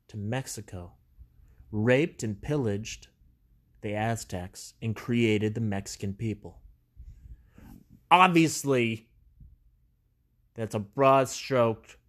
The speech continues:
butchered version of what actually happened and, you know, condensed. But it's the gist.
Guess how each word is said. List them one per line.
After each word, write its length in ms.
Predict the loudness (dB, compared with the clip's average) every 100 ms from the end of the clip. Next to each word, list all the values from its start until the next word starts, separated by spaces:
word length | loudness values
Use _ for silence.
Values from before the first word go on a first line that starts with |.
| _ _
butchered 520 | 0 0 0 -2 -2
version 480 | 0 2 0 -2 -6
of 120 | -2
what 140 | -2
actually 400 | 0 -2 -4 -6
happened 520 | -2 -2 -2 -4 -6 -8 _ -20 -14 -6
and, 220 | -4 -6 _ _
you 80 | -4
know, 120 | -4
condensed. 960 | -2 -4 0 0 0 -2 -6 -6 -8 -16 _ _ _ -20 _ _ _
But 300 | -4 -4 -4 _ _ _ _
it's 220 | -10 -4
the 100 | -6
gist. 640 | -4 -8 -6 -8 -14 -14